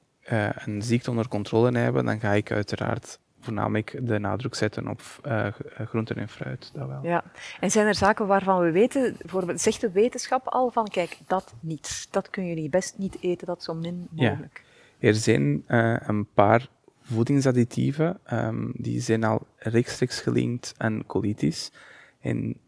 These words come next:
Speaker 1: die zijn ook al, eh, als we dat gebruiken bij muizen of bij ratten bijvoorbeeld, in het labo, die muizen en ratten gaan colitis krijgen.
Speaker 2: En zoals? Welke additieven
Speaker 1: Dat
Speaker 2: zijn dat
Speaker 1: zijn,
Speaker 2: dan?
Speaker 1: eh, bijvoorbeeld carrageen.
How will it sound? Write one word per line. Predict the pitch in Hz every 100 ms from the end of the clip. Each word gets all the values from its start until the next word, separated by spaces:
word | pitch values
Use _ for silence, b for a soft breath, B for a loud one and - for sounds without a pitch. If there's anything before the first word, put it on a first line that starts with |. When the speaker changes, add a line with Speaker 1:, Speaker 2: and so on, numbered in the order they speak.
| _ _ _
Speaker 1:
die | 127 110
zijn | 120 110 120 131
ook | 120 120
al, | 117 110 113 -
eh, | 113 110
als | - 117
we | 107
dat | 107 -
gebruiken | 101 107 120 113
bij | 110 104
muizen | 107 113 117 110
of | -
bij | 113 110
ratten | 135 117 139
bijvoorbeeld, | 135 135 135 131
in | 113
het | 107
labo, | 113 110 120 156 B B B B
die | - 120 139
muizen | 131 117 117 120
en | 110
ratten | 107 107 - 110
gaan | 107 107
colitis | 107 107 107 117 -
krijgen. | - 87 135 135 _ -
Speaker 2:
En | 185
zoals? | 170 165 247 -
Welke | 214 196 196
additieven | 165 170 - 117
Speaker 1:
Dat | 117 110
Speaker 2:
zijn | 113
dat | 110
Speaker 1:
zijn, | 110 117
Speaker 2:
dan? | 123
Speaker 1:
eh, | 110
bijvoorbeeld | 110 117 117 117 110
carrageen. | - 110 104 - 110 - 123